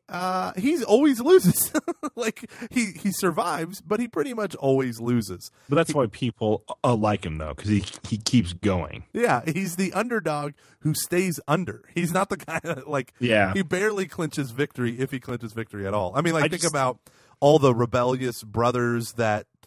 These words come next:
Speaker 1: you know, he had to run away from, him and Sam had to flee from at, um, uh,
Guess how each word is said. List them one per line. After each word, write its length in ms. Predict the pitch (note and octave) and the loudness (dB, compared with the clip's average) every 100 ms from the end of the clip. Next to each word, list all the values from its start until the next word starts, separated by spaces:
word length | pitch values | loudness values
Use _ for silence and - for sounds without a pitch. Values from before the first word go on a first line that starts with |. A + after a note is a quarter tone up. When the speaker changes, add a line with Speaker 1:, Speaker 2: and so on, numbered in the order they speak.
| _ | _
Speaker 1:
you 120 | A#2+ | -6
know, 80 | A2 | -4
he 100 | A#2 | -2
had 100 | A#2+ | -2
to 100 | G#2+ | 0
run 160 | G#2+ A2+ | 0 0
away 300 | G#2 A2 A2+ | -2 -4 -6
from, 180 | A#2 G#2+ | -8 -8
him 140 | A2 | -10
and 100 | G2+ | -10
Sam 460 | - G#2+ G#2+ G#2 - _ _ _ C#3 | -12 -8 -6 -8 -12 _ _ _ -2
had 100 | B2 | -2
to 80 | |
flee 240 | A#2+ C3 B2+ | -2 -2 -2
from 320 | C3+ A#2+ A2+ | 0 -2 -2
at, 400 | A2 G#2+ G#2 - | -4 -2 -2 -4
um, 480 | G#2+ G2+ G2 F#2+ - _ _ _ _ _ - _ | -4 -2 -4 -8 -14 _ _ _ _ _ -20 _
uh, 300 | A2 A2 G#2 | -8 -6 -6